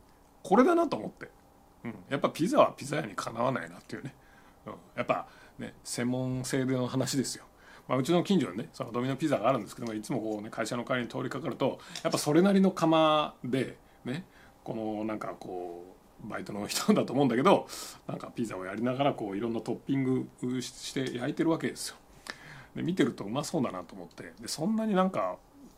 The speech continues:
別にそんな体にね、ジャンクなイメージあるけど、そんな体に悪くないんじゃないかなと。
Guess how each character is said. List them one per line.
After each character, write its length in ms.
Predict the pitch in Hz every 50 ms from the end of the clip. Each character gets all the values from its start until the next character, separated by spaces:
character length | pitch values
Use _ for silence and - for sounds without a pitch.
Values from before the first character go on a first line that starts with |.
| -
別 280 | - 117 117 120 - -
に 60 | 220
そ 100 | 214 -
ん 40 | 254
な 80 | 262 247
体 360 | - - 247 226 240 247 247
に 160 | 247 226 -
ね、 120 | 135 156
ジ 120 | 139 120 135
ャ 100 | 156 196
ン 80 | 220
ク 100 | 208 -
な 80 | 123 113
イ 60 | 117
メ 80 | 131 143
ー 20 | 123
ジ 60 | 123
あ 20 |
る 60 | 113
け 40 | -
ど、 60 | 92
そ 100 | - -
ん 80 | 160 208
な 80 | 214 196
体 260 | - - 151 185 208
に 100 | 202 180
悪 160 | 185 226 254
く 60 | 214
な 80 | 143 160
い 40 | 175
ん 40 |
じ 60 | 190 175
ゃ 40 |
な 80 | 143 123
い 20 |
か 80 | 104 -
な 80 | - -
と。 140 | - -